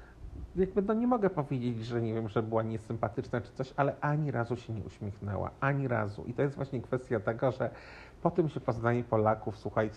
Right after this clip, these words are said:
za granicą, że my się nie uśmiechamy. To znaczy, ja się zawsze uśmiechałem, e, wy się nie uśmiechacie, moi drodzy. I ta pani też się nie uśmiechała. E, więc, więc takie, takie miałem przeżycie. No i już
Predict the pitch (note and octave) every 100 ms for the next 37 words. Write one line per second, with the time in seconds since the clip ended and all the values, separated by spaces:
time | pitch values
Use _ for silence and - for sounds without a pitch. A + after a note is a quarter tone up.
0 | - A2 G#2 G#2+ A#2 B2 C3+ C#3 C3+ C3+
1 | - D3+ C3 G2+ A#2+ C3 C3 G#2 - -
2 | B2 C3 - C#3 - - - - G#2+ -
3 | A#2 A#2 D3 - - - - - - -
4 | A#2+ A2+ A#2 - B2+ A#2+ - G#2 G#2 -
5 | - - - - - G2 - - - C3
6 | C#3+ - - - - - C#3 C3+ A2+ G#2
7 | G2 - - - F#2+ - - - - -
8 | - - - - - - - - - -
9 | - - - B2+ B2+ B2 B2 A2+ A#2 B2
10 | C3 B2+ B2+ B2+ - - B2 A#2 A#2+ B2
11 | A#2+ - C#3 - B2+ A#2 B2 B2+ B2 A2
12 | A2 A2 G2 F#2+ - D3 D3 G#3+ F#3+ E3
13 | E3+